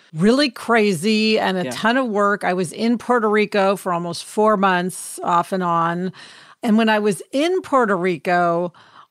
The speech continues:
Speaker 1: all I wanted to do was go home and organize my office and my closet. I would fantasize about
Speaker 2: Yes,
Speaker 1: this.
Speaker 2: I know that feeling.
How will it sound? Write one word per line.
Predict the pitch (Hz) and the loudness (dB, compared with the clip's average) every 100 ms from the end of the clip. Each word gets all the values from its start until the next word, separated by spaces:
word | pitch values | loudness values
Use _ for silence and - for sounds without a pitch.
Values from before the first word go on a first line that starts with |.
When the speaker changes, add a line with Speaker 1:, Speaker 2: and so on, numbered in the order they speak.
| _ | _
Speaker 1:
all | 214 254 294 | 2 4 4
I | 302 | 2
wanted | 269 247 240 208 | 2 2 0 -2
to | 220 | -4
do | 180 202 190 | -2 0 0
was | 180 151 | -2 -6
go | 131 208 240 285 | 0 2 4 2
home | 196 214 208 202 196 | 2 2 2 0 -2
and | - 185 175 - _ | -6 -8 -8 -12 _
organize | 226 262 294 285 254 247 247 196 - | 0 2 2 2 2 0 -2 -6 -8
my | 202 185 185 | -4 -2 -2
office | 190 208 220 254 240 233 - 494 453 | 2 2 2 0 -2 -4 -10 -16 -8
and | 214 202 202 190 | -2 0 0 -2
my | 190 | -4
closet. | - 190 175 190 - - | -2 -2 -2 -4 -12 -8
I | - | -4
would | 208 180 _ | -2 -4 _
fantasize | 254 254 233 - 185 175 175 | 0 2 0 -2 -2 -2 -4
about | 180 - | -6 -6
Speaker 2:
Yes, | 147 127 131 | -4 -4 -6
Speaker 1:
this. | - - 160 | -14 -8 -2
Speaker 2:
I | 160 | 0
know | 170 175 | 2 2
that | 170 160 - | 4 2 0
feeling. | 151 135 117 | -6 -6 -8